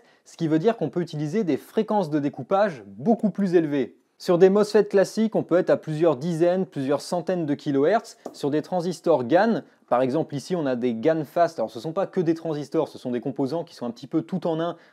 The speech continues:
de chez Navitas, c'est ce qui est utilisé sur ce chargeur Exynos, mais je sais que dans la gamme de chez Navitas, ils ont des transistors donc, qui peuvent commuter jusqu'à quarante mégahertz. Quarante mégahertz pour des transistors de puissance,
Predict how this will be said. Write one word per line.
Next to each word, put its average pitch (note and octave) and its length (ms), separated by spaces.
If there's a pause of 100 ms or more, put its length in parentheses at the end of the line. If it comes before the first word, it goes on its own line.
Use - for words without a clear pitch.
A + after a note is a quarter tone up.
(100)
de A#2+ 80
chez C#3 200
Navitas, C3+ 640
c'est A2+ 160
ce - 60
qui B2+ 140
est B2+ 40
utilisé C3 520
sur A2+ 220
ce A#2 240
chargeur C3 480
Exynos, C#3 460 (300)
mais D#3 200
je D#3 100
sais G#3 180
que F3 60
dans D3+ 100
la C#3 140
gamme F#3+ 240
de C#3+ 80
chez C#3+ 140
Navitas, C#3+ 720
ils C#3 260
ont F#3+ 140
des C#3 420
transistors F#3+ 480
donc, D#3+ 140
qui C#3+ 100
peuvent C#3+ 220
commuter F3+ 420
jusqu'à D#3+ 300
quarante G3 640
mégahertz. D#3+ 960 (240)
Quarante A3 380
mégahertz F#3+ 580
pour C3 120
des C3 120
transistors F#3+ 540
de D3+ 80
puissance, F3 680